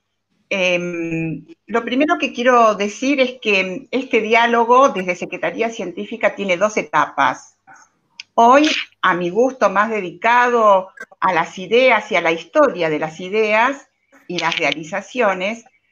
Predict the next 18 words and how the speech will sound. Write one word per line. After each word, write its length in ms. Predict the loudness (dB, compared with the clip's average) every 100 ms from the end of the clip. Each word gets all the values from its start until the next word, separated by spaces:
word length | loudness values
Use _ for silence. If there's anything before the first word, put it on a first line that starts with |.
| _
y 120 | -4 0
una 200 | 2 2
segunda 800 | 0 0 0 2 4 4 2 0
etapa 920 | -4 -2 2 2 2 2 4 4 0
que 140 | -12 -6
convoco 540 | -4 -2 -2 -2 0
a 140 | 0 0
todos 500 | -2 2 0 -2 -4
al 260 | -4 -4
veinticuatro 600 | -6 -8 -6 0 0 0
de 100 | -2
noviembre, 840 | -2 -4 0 0 0 -2 0 0 -2 _ _ _ -4
dedicada 580 | 0 0 0 2 2
seguramente 680 | 2 0 0 -2 -2 -4 -2
más 240 | -2 -2
a 80 | 0
lo 120 | 0
actual. 720 | 0 -2 -4 -2 -2 -4 -10